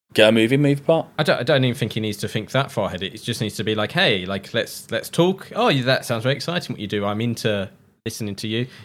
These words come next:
Speaker 2: Yeah, I'm an actor too." Like, you know, and then the conversation goes from there. Doesn't have to involve sex at all.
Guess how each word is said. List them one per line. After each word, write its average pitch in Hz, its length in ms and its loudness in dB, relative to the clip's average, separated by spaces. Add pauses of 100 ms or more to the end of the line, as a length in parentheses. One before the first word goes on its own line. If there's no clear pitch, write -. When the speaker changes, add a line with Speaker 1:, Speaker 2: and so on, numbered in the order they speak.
Speaker 2:
Yeah, 214 160 4
I'm 170 160 6
an 123 60 4
actor 104 240 -2
too." 143 260 2
Like, 98 260 -4
you 113 160 -8
know, 101 140 -4
and 110 180 -2
then 101 300 -4
the 117 100 -6
conversation 104 420 -6
goes 98 180 -4
from 98 140 -6
there. - 260 -6 (480)
Doesn't 143 180 2
have 101 100 -2
to 104 100 -4
involve 95 380 -6
sex - 260 -8
at - 140 -8
all. - 200 -10